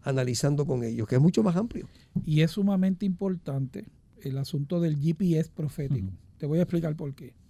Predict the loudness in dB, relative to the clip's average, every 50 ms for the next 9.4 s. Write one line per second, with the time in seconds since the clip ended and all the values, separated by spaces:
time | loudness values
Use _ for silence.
0 | -20 -20 -20 -20 -20 -20 -20 -20 -20 -16 -10 -4 0 2 2 2 4 4 4 6
1 | 6 6 4 4 4 2 2 2 2 0 2 2 4 4 4 4 4 4 4 2
2 | 2 0 0 0 0 2 2 4 4 4 4 2 2 0 2 2 0 0 0 -2
3 | -2 -2 -2 -2 -4 -4 -4 -2 -2 0 0 0 0 -2 -2 -2 -4 -2 -2 0
4 | -2 -2 -2 -2 0 0 2 4 4 4 2 2 0 0 -2 -4 -8 -12 -20 -20
5 | -20 -20 -20 -20 -20 _ 0 0 0 0 2 2 2 2 2 2 2 2 2 2
6 | 2 2 2 4 4 4 4 2 0 -2 -4 -4 -2 -2 -2 -4 -2 -2 -2 -2
7 | 0 0 -2 0 0 0 -2 0 0 0 0 0 0 0 -2 -4 -6 -4 -4 0
8 | 2 2 0 0 -2 -4 -4 -4 -4 0 2 4 4 4 2 0 0 -2 0 0
9 | 0 0 0 -2 -2 -4 -6